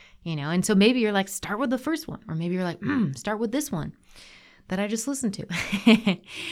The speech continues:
Um, and if you feel inspired to leave me a review on Apple iTunes, I believe, you can do that.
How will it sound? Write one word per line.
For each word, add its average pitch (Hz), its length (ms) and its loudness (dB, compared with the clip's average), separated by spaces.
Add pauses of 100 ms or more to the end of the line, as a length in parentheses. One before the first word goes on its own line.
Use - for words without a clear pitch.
(300)
Um, 160 400 2
and 208 100 4
if 214 140 2
you 220 80 4
feel 233 240 4
inspired 202 580 2
to 180 200 -2
leave 170 260 2
me 185 100 2
a 175 60 -2
review 175 360 -2
on 160 120 0
Apple 196 460 -6 (440)
iTunes, 240 520 -6
I 240 60 -8
believe, 247 440 -10 (540)
you 160 120 -6
can 156 120 -4
do 151 100 -6
that. 196 280 -6